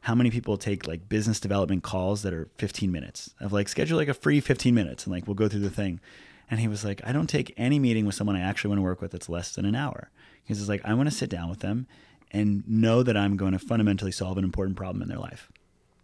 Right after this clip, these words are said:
And if I can do that for them, even if they can't work with me right then, they're gonna refer me to every single one of the people in their network who wants to work with me." And so each one of those opportunities where someone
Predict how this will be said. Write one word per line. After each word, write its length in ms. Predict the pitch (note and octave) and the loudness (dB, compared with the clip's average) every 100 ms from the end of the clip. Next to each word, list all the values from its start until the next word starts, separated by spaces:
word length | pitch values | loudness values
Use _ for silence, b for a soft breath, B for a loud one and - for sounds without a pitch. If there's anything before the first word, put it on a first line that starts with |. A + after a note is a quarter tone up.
| _ _ _ | _ _ _
And 100 | A#2 | 2
if 80 | A#2 | 2
I 100 | C#3 | 4
can 180 | D#3 C3+ | 4 4
do 140 | C3 | 6
that 160 | F3 G#2 | 4 2
for 80 | F#2 | -2
them, 180 | E2 - | -4 -4
even 220 | D3 F3+ | 0 0
if 100 | - | 0
they 100 | B2 | -4
can't 300 | - D3+ C3 | -2 0 4
work 200 | C3+ C3+ | 2 4
with 80 | A#2+ | 2
me 40 | |
right 200 | G2+ F2+ | 0 -2
then, 340 | C3 A2+ E2 F#2 B B B B | 0 0 0 -6 B B B B
they're 220 | A2+ D3+ F#3 | -2 0 4
gonna 160 | F#3+ | 4
refer 300 | E3 - D#3 | 2 2 4
me 120 | D3 | 4
to 180 | A#2 G#2+ - | 2 -2 -6
every 380 | - C#3+ D3 D3+ | 0 0 2 0
single 280 | - C#3 C3+ | 2 2 4
one 120 | B2+ | 6
of 40 | B2+ | 6
the 60 | |
people 340 | A#2+ C3+ A2 G#2 | 4 2 4 4
in 200 | A#2 C3 | 4 6
their 160 | A#2+ A#2+ | 6 6
network 460 | A#2+ - F2+ G#2+ | 4 2 0 -2
who 120 | - - | -2 0
wants 200 | B2 - | 0 2
to 60 | |
work 200 | E3+ F#3+ | 0 -2
with 120 | - | -4
me." 200 | - - - B B B B | -8 -8 -12 B B B B
And 160 | A2+ A#2 | 0 2
so 140 | A#2 | 2
each 240 | C3+ F3+ - | 2 0 2
one 140 | C#3 | 4
of 40 | C3+ | 6
those 120 | A#2 | 4
opportunities 580 | A2+ G#2+ C3 C3 A2+ G#2 | 2 2 2 4 4 2
where 80 | |
someone 320 | G2 A2 G#2+ | 0 2 2